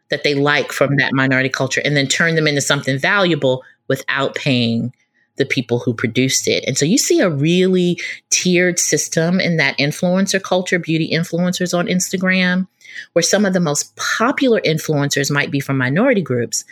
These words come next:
but some of the people earning the most money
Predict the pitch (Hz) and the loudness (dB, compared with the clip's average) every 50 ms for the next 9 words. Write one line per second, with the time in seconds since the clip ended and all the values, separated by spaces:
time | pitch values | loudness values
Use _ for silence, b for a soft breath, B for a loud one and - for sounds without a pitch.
0 | B B B B B B - 139 - - - 185 180 190 180 175 170 156 - - | B B B B B B -2 -2 -2 -2 0 0 2 2 2 0 -2 -2 -4 -4
1 | 160 - 147 131 - - 151 151 151 147 139 139 135 139 131 123 120 - - 139 | -2 -2 -2 -2 0 0 0 0 0 0 0 0 0 0 0 -2 -2 -2 -2 0
2 | 147 160 202 285 330 233 151 - - - | 0 2 2 2 2 2 2 0 -2 -6